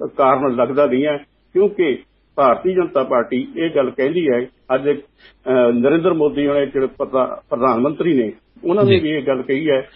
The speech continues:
Speaker 1: ਕਿ ਇਹ ਚੋਣ ਮਨੋਰਥ ਪੱਤਰ ਦਾ ਇੱਕ ਹਿੱਸਾ ਸੀਗਾ। ਇਸ ਗੱਲ ਕਰਕੇ ਇਹ ਬਿੱਲ ਲੈ ਕੇ ਆਉਂਦੇ ਨੇ। ਤੇ ਇਹ ਗੱਲ ਵੀ ਕਹੀ ਜਾ ਰਹੀ ਹੈ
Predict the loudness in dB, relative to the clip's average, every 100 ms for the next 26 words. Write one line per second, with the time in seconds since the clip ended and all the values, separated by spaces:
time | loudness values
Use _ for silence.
0 | -20 _ -4 0 2 0 0 0 0 0
1 | 0 0 -4 -6 -4 -4 -2 -2 -2 -8
2 | -8 -4 -2 -2 0 0 0 -6 _ -2
3 | 0 2 2 0 0 -2 -2 -4 0 -2
4 | 2 0 0 -4 -2 -2 -2 -8 _ _
5 | _ -6 0 2 2 2 0 -2 -2 -2
6 | 0 2 2 2 0 0 0 -2